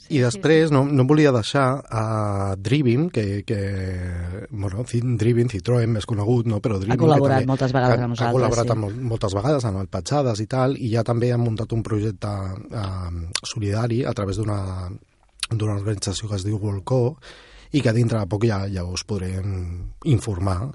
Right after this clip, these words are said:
Speaker 2: als,
Speaker 3: Però explica'ns
Speaker 2: als
Speaker 3: una
Speaker 2: xarxes
Speaker 3: miqueta, perquè
Speaker 2: d'això.
Speaker 3: saps, això, és que Driving, Volcó, és que tot sembla així molt
Speaker 2: Sí,
Speaker 3: internacional.
Speaker 2: bueno,
Speaker 3: Què és
Speaker 2: eh,
Speaker 3: això de Volcó?
Speaker 2: bueno,
Speaker 3: És que
Speaker 2: intenten,
Speaker 3: sembla que estem parlant,
Speaker 2: és,
Speaker 3: no?
Speaker 2: és, és cobrir la seva part de responsabili-, responsabilitat social corporativa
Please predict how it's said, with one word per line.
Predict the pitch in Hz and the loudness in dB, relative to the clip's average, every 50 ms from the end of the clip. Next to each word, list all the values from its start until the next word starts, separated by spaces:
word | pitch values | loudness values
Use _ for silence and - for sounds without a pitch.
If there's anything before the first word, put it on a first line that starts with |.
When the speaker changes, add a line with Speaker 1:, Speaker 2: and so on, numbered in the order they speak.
| - - | -12 -12
Speaker 2:
als, | |
Speaker 3:
Però | - - - 123 | -8 -4 -2 -2
explica'ns | 120 - 139 139 151 156 160 | 0 0 0 0 2 2 2
Speaker 2:
als | 165 | 2
Speaker 3:
una | 170 165 | 2 4
Speaker 2:
xarxes | |
Speaker 3:
miqueta, | 160 151 135 127 123 - 131 | 2 2 2 2 0 0 2
perquè | 123 | 0
Speaker 2:
d'això. | 127 123 - 135 | 0 0 0 0
Speaker 3:
saps, | 131 117 | 0 0
això, | 135 127 | 0 0
és | 120 120 - | 0 0 -2
que | - 117 | -2 -2
Driving, | 113 117 135 143 139 147 139 | 0 2 2 2 2 2 2
Volcó, | 131 131 131 127 131 - - 127 127 | 4 4 4 2 2 2 2 0 0
és | 131 | 0
que | - 135 | -2 -2
tot | 113 123 - - | -2 -2 -2 0
sembla | 143 127 139 139 | 0 2 2 2
així | 127 - 135 131 | 2 2 0 2
molt | 139 135 135 | 2 4 4
Speaker 2:
Sí, | 135 | 4
Speaker 3:
internacional. | 131 151 143 139 143 143 | 4 4 6 6 6 6
Speaker 2:
bueno, | 151 156 143 135 | 6 6 6 4
Speaker 3:
Què | 131 170 | 4 2
és | 160 143 | 2 2
Speaker 2:
eh, | 131 | 2
Speaker 3:
això | 127 143 135 | 2 2 0
de | 135 131 | 2 0
Volcó? | 127 131 131 127 127 120 - 135 117 107 - - 139 | 0 0 0 -2 -2 -2 -2 -2 -2 -2 -4 2 4
Speaker 2:
bueno, | 156 185 139 170 | 6 8 8 6
Speaker 3:
És | 175 | 6
que | - 151 | 6 4
Speaker 2:
intenten, | 135 139 160 151 160 | 6 6 6 6 6
Speaker 3:
sembla | 196 190 175 | 6 4 4
que | 165 | 4
estem | 170 - - 165 156 | 4 2 2 2 2
parlant, | 160 160 151 151 | 4 6 6 6
Speaker 2:
és, | 143 143 | 6 4
Speaker 3:
no? | 139 135 127 - - - - | 0 -2 -4 -6 -12 -6 2
Speaker 2:
és, | - 156 156 - - - | 4 4 4 4 0 -4
és | 143 123 - | -4 -2 0
cobrir | - 156 143 156 | 4 6 6 8
la | 170 170 | 8 6
seva | 151 - 127 120 | 6 6 4 4
part | 107 - 120 131 131 131 | 4 2 0 2 2 2
de | 110 110 107 | 0 0 0
responsabili-, | 104 104 - - 117 101 101 104 101 113 120 - 131 135 131 104 | -2 -2 -2 -2 -2 -2 0 -2 -2 -4 -4 -6 -6 -4 -4 -4
responsabilitat | 101 - - 117 110 98 113 101 101 107 - 113 107 | -6 -6 -6 -4 -2 -2 -2 -2 -2 -2 -2 -4 -4
social | - 131 120 117 120 113 | -4 -2 0 0 0 0
corporativa | - 147 123 107 - 110 92 90 85 - 110 101 87 80 85 | 0 -2 -2 -2 -4 -4 -4 -4 -2 -2 -2 -2 -2 -6 -8